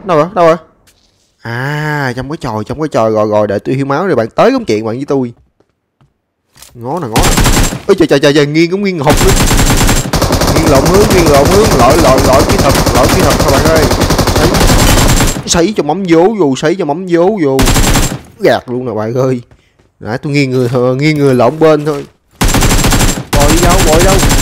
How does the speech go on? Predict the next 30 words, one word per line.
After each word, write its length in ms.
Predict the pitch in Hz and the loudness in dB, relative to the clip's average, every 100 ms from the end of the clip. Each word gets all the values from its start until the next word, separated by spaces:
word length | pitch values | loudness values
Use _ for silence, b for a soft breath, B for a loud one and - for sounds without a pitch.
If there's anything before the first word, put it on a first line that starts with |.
| - | -2
Con 100 | 135 | -4
nào 160 | 131 | -4
này, 80 | 143 | -4
con 140 | 135 139 | -6 -6
nào 120 | 143 | -8
này? 100 | 147 _ _ _ _ _ _ _ _ _ _ _ - - _ _ _ _ _ - | -12 _ _ _ _ _ _ _ _ _ _ _ -20 -20 _ _ _ _ _ -12
Ô, 60 | 135 | -6
boss 200 | 139 202 | -2 -2
gì? 80 | - - | -2 0
Boss, 160 | 143 - | 2 2
boss, 180 | - - | 2 2
boss, 180 | - - | 2 2
boss 200 | - - | 2 2
gì 100 | - | 2
vậy? 100 | - - - - - - - _ - | 2 2 2 0 -2 -10 -18 _ -4
Ô, 100 | 208 | 2
ô, 360 | 226 226 240 240 | 4 4 4 2
ô. 160 | 262 277 - - - - - - - - - - - - - | 2 0 -2 -6 -4 -6 -10 -12 -14 -14 -16 -16 -16 -12 -2
Ui, 120 | 226 - - - - - | -2 -2 -10 -20 -10 0
ui, 120 | 208 - - 139 - - | 2 2 2 2 2 2
để 60 | - | 2
tôi, 120 | - - | 2 0
để 60 | - | 0
tôi. 100 | 277 - - - 254 - - - - - | 0 -2 0 0 0 0 -2 -2 -4 -6
<laughs> 100 | - _ _ _ | -14 _ _ _
Kết 340 | 175 170 - 190 | -2 0 -2 -4
là 60 | |
nghề 200 | 175 165 | -6 -6
của 100 | 156 185 | -6 -4
tôi. 600 | 202 190 202 214 208 151 | 0 0 0 -2 -6 -8